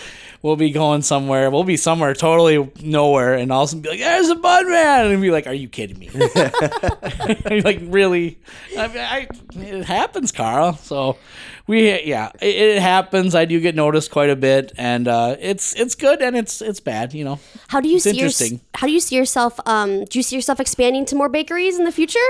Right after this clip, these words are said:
Speaker 2: Can you tell us a little, anything
Speaker 1: <laughs>
Speaker 2: about that?
Speaker 1: Not more bakeries, I wouldn't say.
Speaker 2: Okay.
Speaker 1: Um,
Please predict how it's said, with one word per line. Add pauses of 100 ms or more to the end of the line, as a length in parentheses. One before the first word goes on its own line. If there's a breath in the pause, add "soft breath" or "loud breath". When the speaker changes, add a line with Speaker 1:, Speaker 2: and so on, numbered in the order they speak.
(200)
Speaker 2:
Can
you
tell
us
a
little,
anything
Speaker 1:
<laughs>
Speaker 2:
about
that? (320 loud breath)
Speaker 1:
Not
more (320)
bakeries,
I
wouldn't
say.
Speaker 2:
Okay.
Speaker 1:
Um,